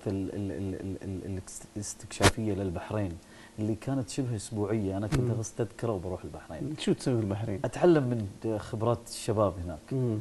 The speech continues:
Speaker 1: أحتك فيهم، لأن البحرينيين ما شاء الله الموسيقيين
Speaker 2: مم.
Speaker 1: رائعين
Speaker 2: مم.
Speaker 1: وسباقين،
Speaker 2: مم.
Speaker 1: وكذلك صراحة ما بخلوا
Speaker 2: مم.
Speaker 1: علي
Speaker 2: مم.
Speaker 1: في
Speaker 2: مم.
Speaker 1: مسألة التعليم وغيره،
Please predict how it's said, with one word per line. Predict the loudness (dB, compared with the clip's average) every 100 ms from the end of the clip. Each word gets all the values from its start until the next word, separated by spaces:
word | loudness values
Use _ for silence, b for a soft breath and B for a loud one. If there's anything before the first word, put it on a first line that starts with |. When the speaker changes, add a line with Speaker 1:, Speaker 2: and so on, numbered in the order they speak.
| -4 -8
Speaker 1:
أحتك | -2 0 0 -4 6 6
فيهم، | 8 6 6 4 2
لأن | 2
البحرينيين | 2 0 0 2 2 2
ما | 0
شاء | 2
الله | 2
الموسيقيين | 2 0 -4 0 2 4 6
Speaker 2:
مم. | 6
Speaker 1:
رائعين | 4 0 0
Speaker 2:
مم. | 2
Speaker 1:
وسباقين، | 2 -2 2 0 0 0
Speaker 2:
مم. | 0
Speaker 1:
وكذلك | 0 2 2 2
صراحة | -2 0 0
ما | 2 2
بخلوا | 2 0 0
Speaker 2:
مم. | 0
Speaker 1:
علي | -2 -2
Speaker 2:
مم. | 0 0 -2 0
Speaker 1:
في | 2
Speaker 2:
مم. | 2 0
Speaker 1:
مسألة | -4 0 0 0 -4
التعليم | -4 -2 0 2 2 0 -2
وغيره، | -4 -4 -4 0 6 6 6